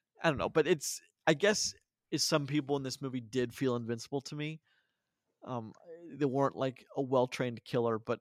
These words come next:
I, I did think that, what's his, um, Sierra Six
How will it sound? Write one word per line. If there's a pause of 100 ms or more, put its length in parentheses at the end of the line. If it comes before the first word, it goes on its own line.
I,
I
did
think
that, (200)
what's
his,
um, (420)
Sierra
Six